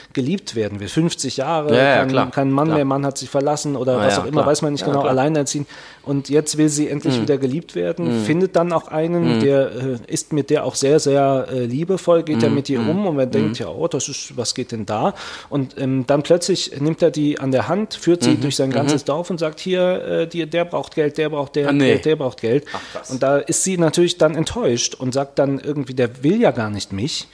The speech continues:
Speaker 1: Und
Speaker 2: Sondern,
Speaker 1: dann
Speaker 2: ja.
Speaker 1: ent-, und das ist so das Interessante, da entsteht dann so eine Frage, ja, aber was erwartest du denn? Auf der anderen Seite, ähm, ist
Speaker 2: Es ist
Speaker 1: vereinbart war da nix.
Speaker 2: Ja,
Speaker 1: Also,
Speaker 2: genau, genau.
Speaker 1: also so, das ist so ein, so ein Mittelding und irgendwie dann gibt sie dann später den Leuten doch Geld und am Ende
Speaker 2: Es
Speaker 1: ist
Speaker 2: ist
Speaker 1: der
Speaker 2: am
Speaker 1: Film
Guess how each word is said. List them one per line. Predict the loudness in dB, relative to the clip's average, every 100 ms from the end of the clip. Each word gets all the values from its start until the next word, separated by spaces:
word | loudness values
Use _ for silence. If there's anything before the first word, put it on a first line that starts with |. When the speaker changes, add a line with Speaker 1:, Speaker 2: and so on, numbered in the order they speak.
| -20 -20 -18 -4
Speaker 1:
Und |
Speaker 2:
Sondern, | 2 2 2
Speaker 1:
dann | 2
Speaker 2:
ja. | 0
Speaker 1:
ent-, | 0
und | -2 2
das | 2
ist | 2 0
so | 0
das | 0
Interessante, | 0 0 0 0
da | 0
entsteht | 0 -2 0 0 2
dann | 2
so | 2
eine | 2 2
Frage, | 0 -2 0
ja, | 0 2
aber | 4 2
was | 0
erwartest | -4 -4 -2 -2 -2 -2
du |
denn? | -2 0
Auf | 0
der | 0
anderen | 0 0 0
Seite, | 0 0 0 -2 -4
ähm, | -12 -10 -12 -14 -12
ist | -8
Speaker 2:
Es | -6
ist | -4
Speaker 1:
vereinbart | 2 2 2 0 2
war | 0
da | 0
nix. | -2 -2 -2 -2
Speaker 2:
Ja, | -2
Speaker 1:
Also, | -2 -2
Speaker 2:
genau, | -4 -8 -16 -10
genau. | -6
Speaker 1:
also | -4 -2
so, | -2 0
das | -2
ist | -2 -2
so | -2
ein, | -2 -4
so | -4
ein | -2
Mittelding | -2 2 4 6 4 0 0 0 -2
und | -2 -2
irgendwie | 0 -2 -2 -2 2
dann | 2 2 0
gibt | -2
sie | -4 -4
dann | -4 -4
später | -6 -2 -2
den | -2
Leuten | 0 -2 -2
doch | -4 -2
Geld | 2 2 2
und | 0
am | 0
Ende | 0 0
Speaker 2:
Es | 0
Speaker 1:
ist |
Speaker 2:
ist | 2
Speaker 1:
der | 2
Speaker 2:
am |
Speaker 1:
Film | 4